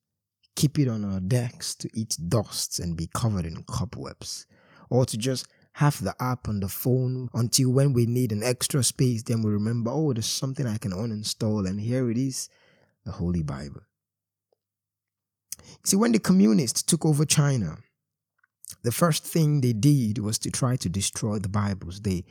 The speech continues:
they burned the Bibles in the city squares, and, you know, many of the Chinese believers, they took their Bibles and they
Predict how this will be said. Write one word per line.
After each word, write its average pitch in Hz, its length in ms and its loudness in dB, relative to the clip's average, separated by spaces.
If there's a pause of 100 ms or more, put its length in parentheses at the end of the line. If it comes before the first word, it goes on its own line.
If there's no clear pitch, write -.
(220)
they 113 80 0
burned 123 400 4
the 104 80 0
Bibles 110 560 0
in 87 80 -8
the 90 60 -6
city - 340 0
squares, 107 540 0
and, 87 180 -6 (400)
you 110 100 -4
know, 95 80 2
many 147 260 8
of 139 120 4
the 123 80 -2
Chinese 113 480 0
believers, 107 600 0
they 95 240 -2 (640)
took 175 220 0
their 113 120 0
Bibles 104 640 0
and 90 180 0
they 85 180 -6